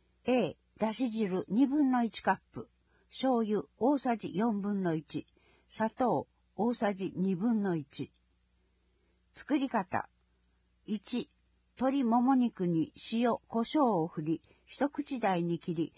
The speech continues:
片栗粉をまぶす。ごぼう斜め切り、人参は乱切りにする。さやいんげんはさっと茹でて斜め切りにする。二、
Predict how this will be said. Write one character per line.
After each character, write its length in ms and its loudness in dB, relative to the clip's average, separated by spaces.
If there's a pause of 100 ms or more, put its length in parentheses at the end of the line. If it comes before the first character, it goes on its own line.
(140)
片 300 -2
栗 260 -2
粉 180 -2
を 80 0
ま 180 -2
ぶ 120 -8
す。 240 -12 (920)
ご 220 2
ぼ 360 4
う 80 -8
斜 340 0
め 120 -2
切 180 -2
り、 220 -2 (400)
人 300 6
参 260 0
は 220 4
乱 300 -2
切 120 0
り 140 -2
に 140 -2
す 160 -8
る。 180 -6 (640)
さ 160 -4
や 160 0
い 100 4
ん 120 4
げ 180 2
ん 80 0
は 220 2
さ 180 -2
っ 20 -8 (100)
と 120 -2
茹 160 0
で 160 0
て 280 -4
斜 340 0
め 100 0
切 160 -4
り 120 -4
に 140 -2
す 200 -6
る。 140 -6 (1040)
二、 240 -2